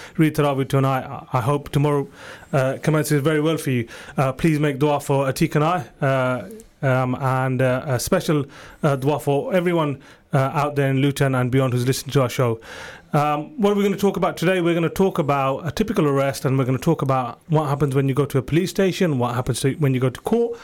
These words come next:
all the way to a trial. And if we've got time, we'll even talk about appeals as well. To answer, I'm gonna be asking the questions, and today I've got with me my colleague Atik Malik, uh, Director of Liberty Laws. Many of you will know who he is. He's an activist, a lawyer, and general social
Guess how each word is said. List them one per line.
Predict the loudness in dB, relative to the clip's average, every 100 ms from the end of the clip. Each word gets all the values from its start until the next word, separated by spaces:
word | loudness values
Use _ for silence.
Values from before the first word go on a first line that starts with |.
| -2
all | 0 2
the | 2
way | 0
to | 2
a | 0
trial. | 2 0 2
And | 0
if | 0
we've | 0
got | 0
time, | 0 0
we'll | 2 2
even | 0
talk | 0 0
about | 0 0 -2
appeals | -2 0 2 0
as | 0
well. | 0 -2 -6 -14 -16 -14 -14 -16 -18 0
To | 2
answer, | 2 2 0 0 -4 -4
I'm | 0 2
gonna | 2
be | 2
asking | 0 0 -2
the | 0
questions, | 0 0 0
and | 0
today | 0 0 0 -2
I've | -2
got | -2 -2 0
with | 0
me | 2
my | 0 0
colleague | 0 0 0
Atik | -2 0 0
Malik, | 0 0 -2 -4
uh, | 0 0
Director | 0 0 0 0
of | 0
Liberty | 0 0
Laws. | 0 0 -2 -10 -18 -18 -14 0
Many | 2 2 2
of | 0
you | 2
will | 2
know | 2 2 2
who | 2
he | 2
is. | 2 2
He's | 0
an |
activist, | 0 -2 0 0 0
a | 0
lawyer, | 2 2 2
and | 0
general | 0 0 0
social | 0 0 0 -4